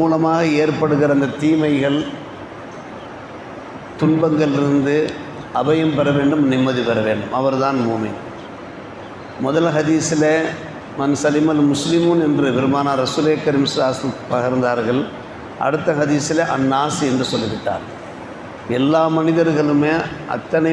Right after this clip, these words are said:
மனிதர்களுமே ஒரு மூமினுடைய இடர்பாடுகளிலிருந்து, நோவினைகளிலிருந்து நிம்மதி பெற வேண்டும். இது நம்முடைய இஸ்லாத்தினுடைய ஒரு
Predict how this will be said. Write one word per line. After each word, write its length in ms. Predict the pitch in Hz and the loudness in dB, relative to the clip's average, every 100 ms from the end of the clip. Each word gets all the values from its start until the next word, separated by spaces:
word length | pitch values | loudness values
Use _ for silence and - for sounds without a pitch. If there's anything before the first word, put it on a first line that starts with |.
| 151 | 2
மனிதர்களுமே 720 | 151 165 160 147 143 139 139 160 - 135 | 2 2 2 2 2 2 2 0 0 0
ஒரு 140 | 135 | 2
மூமினுடைய 840 | 135 151 160 160 147 139 135 135 135 147 - - - - - - - 139 | 2 4 4 4 2 2 0 2 0 0 -4 -10 -14 -14 -14 -14 -8 -2
இடர்பாடுகளிலிருந்து, 1120 | 147 165 170 160 151 151 139 131 131 131 131 147 - - 127 139 | 2 2 2 2 2 2 2 0 2 2 2 2 0 -2 0 2
நோவினைகளிலிருந்து 1000 | 160 170 160 156 143 139 131 131 131 156 139 | 2 2 2 2 2 0 2 2 2 0 0
நிம்மதி 360 | 131 131 123 113 | 0 2 0 0
பெற 80 | 110 107 | 0 -2
வேண்டும். 300 | 98 - - - - - - - - - - - - - - | -6 -10 -12 -14 -16 -16 -16 -16 -16 -16 -14 -14 -14 -14 -6
இது 100 | 143 151 | -2 2
நம்முடைய 360 | 147 143 135 | 2 2 0
இஸ்லாத்தினுடைய 720 | 147 160 160 156 151 147 139 139 151 - | 0 2 2 2 0 2 2 2 0 0
ஒரு 120 | 139 | 0